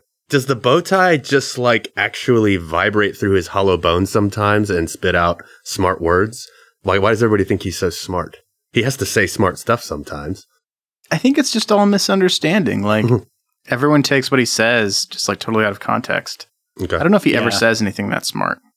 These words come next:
Speaker 2: but everyone thinks it's smart.
Speaker 1: Mm-hmm.
Speaker 3: He's got everyone fooled.
Speaker 2: Yeah.
Speaker 3: Except for Greg Masters.
Speaker 1: <laughs>
Speaker 3: He's not fooled at all.
Speaker 2: No, he is not.
Speaker 1: Yeah.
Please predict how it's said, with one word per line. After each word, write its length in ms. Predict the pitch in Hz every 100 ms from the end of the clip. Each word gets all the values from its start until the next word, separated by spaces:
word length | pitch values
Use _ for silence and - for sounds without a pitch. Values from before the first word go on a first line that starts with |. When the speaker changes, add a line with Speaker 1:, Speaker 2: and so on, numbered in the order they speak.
| _ _ _ _
Speaker 2:
but 100 | 123
everyone 260 | 120 123 110 -
thinks 320 | 117 104 92
it's 160 | -
smart. 340 | - 131 - - _ _ -
Speaker 1:
Mm-hmm. 280 | 92 92 90 _ _ _ _ _ _ _ -
Speaker 3:
He's 120 | 131
got 160 | 131
everyone 300 | 110 101 95
fooled. 360 | 90 104 104 107 _ _ -
Speaker 2:
Yeah. 180 | 110 95 _ -
Speaker 3:
Except 180 | 220 220
for 60 |
Greg 240 | 160 156 127
Masters. 560 | 131 127 107 - - -
Speaker 1:
<laughs> 40 |
Speaker 3:
He's 920 | 151 139 135 - - - - - -
not 180 | 127 117
fooled 180 | 120 107
at 80 | 104
all. 260 | 107 101 _ - _
Speaker 2:
No, 300 | 120 107 87 -
he 80 | 113
is 140 | 87 80
not. 220 | 69 -
Speaker 1:
Yeah. 240 | - 85